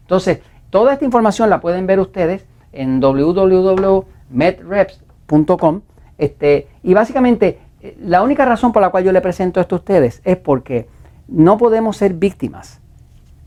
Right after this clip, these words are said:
del dinero, ¿ok? Es importante que todos ustedes se eduquen, que aprendan un estilo de vida como el poder de metabolismo, como diabetes sin problema,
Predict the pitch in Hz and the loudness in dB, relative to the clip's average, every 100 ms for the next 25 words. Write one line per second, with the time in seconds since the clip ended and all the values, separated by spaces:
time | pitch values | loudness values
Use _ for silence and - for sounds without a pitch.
0 | - 135 123 117 101 - - - 175 - | -12 -4 -2 -2 -6 -12 -20 -20 -20 -20
1 | - - 156 160 202 196 180 208 190 - | -20 -8 0 2 2 0 0 -2 -2 -4
2 | 107 - 131 156 185 180 185 180 156 - | -10 -10 -2 0 0 -2 -2 0 -2 -6
3 | - 127 143 180 214 226 - _ - 127 | -4 2 2 2 -2 -6 -12 _ -6 -4
4 | - 151 160 185 202 208 - _ - 143 | 0 0 0 0 -2 -4 -10 _ -2 0
5 | 143 - 156 147 143 185 185 160 123 113 | 2 2 4 4 4 4 2 0 -2 2
6 | 120 131 139 147 127 139 151 165 147 127 | 2 4 2 2 0 2 2 2 0 0
7 | 123 113 135 147 151 135 135 147 160 | 0 0 0 0 -2 -2 2 2 2